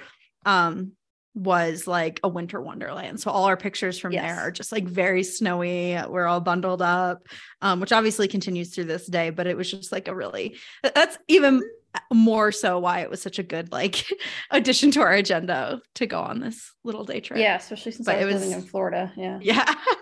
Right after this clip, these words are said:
Speaker 1: Yeah.
Speaker 2: Um,
Speaker 1: Okay, so then, yeah, we went to that little
Speaker 2: yeah.
Speaker 1: village.
Speaker 2: And this
Speaker 1: Oh, I
Speaker 2: is
Speaker 1: can't, wait, wait,
Speaker 2: where
Speaker 1: can I s-, wait, can I remember the name? Uh, or can I try to remember? Oberammergau?
Speaker 2: Yes, which
Speaker 1: Oberammergau? <laughs>
Speaker 2: Yep, yep.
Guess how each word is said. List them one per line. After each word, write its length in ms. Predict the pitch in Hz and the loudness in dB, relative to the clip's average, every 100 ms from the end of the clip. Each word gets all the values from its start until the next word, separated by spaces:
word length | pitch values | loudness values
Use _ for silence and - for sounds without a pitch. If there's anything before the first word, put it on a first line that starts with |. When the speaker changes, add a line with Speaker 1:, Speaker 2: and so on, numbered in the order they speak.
| 480 _ _ _ _ - 285 _ 240 | -4 _ _ _ _ -14 -14 _ 4
Speaker 1:
Yeah. 360 | 226 214 208 | 6 6 4
Speaker 2:
Um, 220 | 185 202 202 | 2 -2 0
Speaker 1:
Okay, 220 | 240 214 | 2 2
so 200 | - 226 | 0 0
then, 240 | 196 160 - | 0 -2 -2
yeah, 200 | 175 160 | -4 -4
we 100 | 180 | -2
went 160 | 185 | -4
to 80 | 185 | -2
that 160 | 202 175 | -2 0
little 160 | 190 | 0
Speaker 2:
yeah. 140 | 202 156 | 0 0
Speaker 1:
village. 420 | 165 202 208 - _ - | -4 -6 -6 -10 _ -2
Speaker 2:
And 160 | 233 233 | 4 6
this 100 | 247 | 4
Speaker 1:
Oh, 60 | 254 | 2
I 60 | |
Speaker 2:
is 100 | 254 | 2
Speaker 1:
can't, 220 | - - | 4 8
wait, 120 | 285 269 | 8 10
wait, 140 | 247 | 8
Speaker 2:
where 80 | 226 | 8
Speaker 1:
can 100 | 294 | 6
I 100 | 294 | 4
s-, 240 | 415 359 | 2 0
wait, 180 | 294 269 | 4 4
can 120 | 262 | 2
I 40 | 262 | -2
remember 300 | 262 277 302 | -2 -4 -4
the 80 | 269 | -4
name? 220 | 202 208 - - - - | -6 -10 -16 -20 -14 0
Uh, 300 | 226 202 185 | 4 4 4
or 100 | 202 | 2
can 140 | 208 196 | 0 -4
I 40 | |
try 160 | 185 175 | -4 -6
to 60 | |
remember? 240 | 175 - - - - _ _ | -8 -14 -16 -20 -20 _ _
Oberammergau? 1200 | 240 233 277 277 226 233 269 302 262 330 359 440 440 - _ _ _ - | 2 6 8 8 8 6 4 2 2 4 4 4 0 -10 _ _ _ 2
Speaker 2:
Yes, 140 | 202 | 2
which 120 | 262 | 4
Speaker 1:
Oberammergau? 580 | 233 247 262 285 302 330 - | 0 0 0 2 0 0 6
<laughs> 0 | 494 571 - _ | 6 6 2 _
Speaker 2:
Yep, 360 | 220 226 - - - | 4 4 2 -14 2
yep. 240 | 254 254 | 2 2